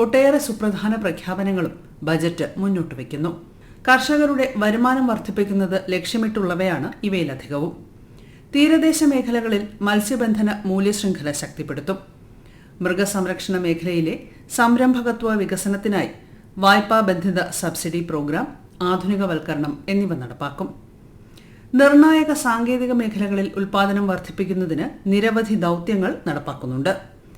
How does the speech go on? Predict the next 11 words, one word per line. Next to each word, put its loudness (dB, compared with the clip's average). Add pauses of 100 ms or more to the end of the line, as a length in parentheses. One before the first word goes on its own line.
(540)
ഇന്ത്യ 6
സെമി 2 (100)
കണ്ടക്ടർ -2
മിഷൻ -2 (120)
ടു 0
പോയിന്റ് 2
ഒ, 2 (600)
ഇലക്ട്രോണിക്സ് -2 (100)
ഘടകങ്ങളുടെ 2
നിർമ്മാണ 0
പദ്ധതി, -2